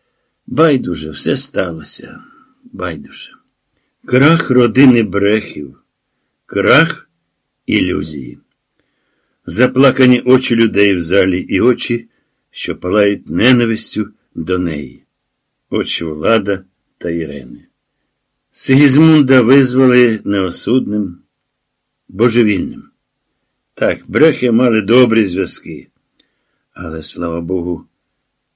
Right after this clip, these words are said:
не на тому світі. Тому що в приватній психіатричній спецклініці через півроку Сигізмунд Владиславич повісився.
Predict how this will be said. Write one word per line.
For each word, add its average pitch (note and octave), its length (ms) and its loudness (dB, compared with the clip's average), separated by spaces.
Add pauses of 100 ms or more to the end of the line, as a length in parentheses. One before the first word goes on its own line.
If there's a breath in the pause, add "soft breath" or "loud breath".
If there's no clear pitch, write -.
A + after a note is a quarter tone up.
(140)
не B2 200 0
на C3+ 140 4
тому C#3 340 4
світі. F2 480 -6 (840)
Тому C#3+ 300 4
що C3 220 4
в B2+ 60 0
приватній A#2 640 2
психіатричній B2 960 -2
спецклініці B2+ 1120 2 (680)
через E3 380 2
півроку D#3+ 680 2 (760)
Сигізмунд D3 760 2
Владиславич G#2 1080 -2 (680)
повісився. - 800 -10